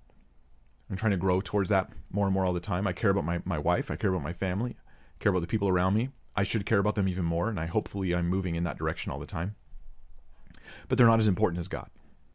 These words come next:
And I'm not as important as God. And either that's offensive to you because you have an ungodly morality, or that's just right and perfect because you have a godly morality. This is where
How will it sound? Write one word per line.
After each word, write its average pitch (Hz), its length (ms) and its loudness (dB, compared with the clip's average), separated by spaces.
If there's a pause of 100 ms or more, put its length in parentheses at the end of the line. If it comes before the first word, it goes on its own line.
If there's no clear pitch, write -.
(880)
And - 240 -2
I'm 98 220 0
not 85 160 0
as 82 80 -4
important 82 380 -6
as - 80 -14
God. - 220 -14 (1160)
And 90 220 0
either 117 300 4
that's 87 200 0
offensive 95 520 -4
to - 100 -8
you 92 280 -8 (320)
because 90 280 -2
you 85 60 0
have 87 180 -2
an 80 80 -4
ungodly 85 460 -2
morality, 76 600 -6 (560)
or 104 140 0
that's 85 240 -2
just - 240 -10
right 67 380 -10
and 80 100 -12
perfect - 460 -10 (280)
because 95 220 -4
you 87 60 -2
have 85 100 -2
a 87 40 -2
godly 78 280 -4
morality. 71 560 -8
This - 160 -6
is 87 140 -8
where 85 160 -6